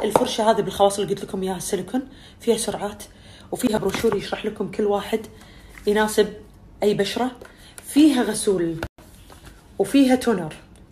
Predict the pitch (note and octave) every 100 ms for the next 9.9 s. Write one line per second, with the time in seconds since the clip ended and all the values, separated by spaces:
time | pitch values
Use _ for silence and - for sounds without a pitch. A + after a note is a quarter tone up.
0 | - G3 - C4+ G#3+ G3 A#3 A#3 - -
1 | G#3+ G3+ - B3 B3 G3+ F#3 C4 C#4 -
2 | - G3+ A3 F#3+ E3 F#3 E3+ D#3 - C3+
3 | - - - A3+ A3 E3 G3 F#3+ D#3+ -
4 | D#3+ D3+ C#3 - - - - - - -
5 | E3+ D#3+ A#3+ C4 C#4 C4+ C4 E3 F3+ D3+
6 | - - - - - A3 C4 C4 C4 B3+
7 | B3 A#3+ - B3+ C4 C4 C4 A3+ G#3+ -
8 | B3 A3 G3+ G3 F#3+ E3 F3 E3+ A#3+ B3+
9 | G3 - B3+ - - C4 C4+ C4